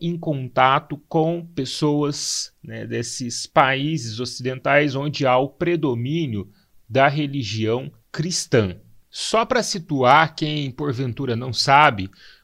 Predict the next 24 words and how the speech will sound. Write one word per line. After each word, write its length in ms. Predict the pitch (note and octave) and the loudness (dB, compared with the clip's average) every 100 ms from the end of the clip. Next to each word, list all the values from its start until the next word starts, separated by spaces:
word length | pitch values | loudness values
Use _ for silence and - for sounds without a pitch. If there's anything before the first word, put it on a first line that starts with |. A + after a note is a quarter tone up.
| _ | _
o 460 | A#2+ B2+ B2+ B2+ C#3 | -8 -6 -4 -4 -4
islamismo, 840 | E3+ F#3+ D3+ C3 F3 F#3+ A#2+ A2 | 0 2 2 0 -2 -2 -2 -2
ele 300 | - D3+ D#3+ | 0 2 4
é 100 | C3+ | 4
uma 220 | E3 G#3 F3 | 4 2 0
religião 640 | D3+ D3 A2 C3+ D#3 F3+ | 0 0 0 2 2 0
monoteísta 640 | D3 C#3 - C3+ D#3+ E3+ | -2 -2 -2 -2 -2 -2
baseada 640 | C#3 D3+ A#2 A#2 B2 C#3 C3 | 0 0 0 0 0 0 -4
nas 320 | B2+ C3+ C#3+ | -6 -6 -6
mensagens 1040 | D3+ E3+ - D3+ E3+ F3+ E3 E3+ E3 - _ _ _ - | -6 -4 4 4 6 2 0 -4 -8 -12 _ _ _ -8
de 240 | A#2 C#3 - | -4 -4 4
Alá, 520 | C#3+ C3 C3 E3+ - - - | 6 8 8 6 0 -20 -14
né, 180 | A2+ B2 | -8 -8
que 140 | - | -6
seria 600 | - - C3 B2 C3+ A#2 | -6 -2 -2 0 2 2
para 260 | A2+ C3+ B2 | 4 4 4
a 40 | |
nossa 280 | C3+ B2 C#3 | 2 -4 -6
tradição 640 | A#2+ B2 - C#3 B2+ A#2 | -4 -4 -2 -4 -2 -4
judaico-cristã 920 | G#2 A#2+ A#2+ A#2 - A2+ A#2+ - B2 A2 | -4 0 2 2 -2 -8 -8 -6 -6 -2
Deus, 640 | G2+ B2+ D3+ F3 - - _ _ | 2 2 0 -6 -8 -8 _ _
ah, 360 | A2 G#2+ G#2+ - | -4 -2 -2 4
ao 180 | E3 F3+ | 4 4
profeta 800 | F#3+ F3 - C#3+ D3 - D3 | 2 0 2 2 2 0 -4